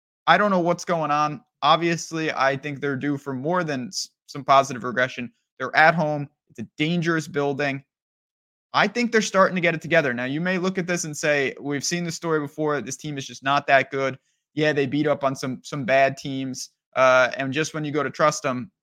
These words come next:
they're gonna do what they do and struggle with a team like this. It's very possible. I think that Saint Mary's might be turning the corner. And Northern Kentucky, I think, especially does not set, set up well here. Yes, if they make some threes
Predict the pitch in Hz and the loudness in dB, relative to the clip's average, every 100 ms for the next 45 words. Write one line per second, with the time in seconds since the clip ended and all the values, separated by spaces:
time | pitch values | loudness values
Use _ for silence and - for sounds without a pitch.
0 | _ _ _ - 139 135 127 143 143 135 | _ _ _ 0 0 0 -2 -4 -2 -2
1 | 127 120 139 135 - 123 - 156 156 135 | -4 -2 -2 -2 -6 -10 -2 0 0 -4
2 | - 135 127 123 143 - - _ - 143 | -6 -8 -6 -6 -8 -8 -16 _ -10 -4
3 | 135 143 - 123 113 - _ _ _ _ | 2 2 0 -8 -10 -10 _ _ _ _
4 | - 160 151 143 147 143 135 143 139 131 | -4 -2 -2 -2 -2 -2 -4 -2 -4 -4
5 | 147 131 127 117 156 123 113 113 _ _ | -6 -6 -6 -8 -6 -4 -4 -4 _ _
6 | - 135 151 175 165 156 165 151 135 131 | -10 -4 -2 0 -2 2 2 4 2 -2
7 | 123 - - 165 170 175 165 151 143 147 | -6 -8 2 2 2 0 0 -2 0 0
8 | 135 - 139 - _ - - 170 165 - | 0 0 -4 -4 _ -18 0 4 4 4
9 | 151 135 139 143 139 135 143 120 139 131 | 2 2 2 2 2 2 4 4 0 -4
10 | 147 151 151 151 135 135 135 151 151 | -2 -2 -4 -8 -12 -6 -4 -4 -6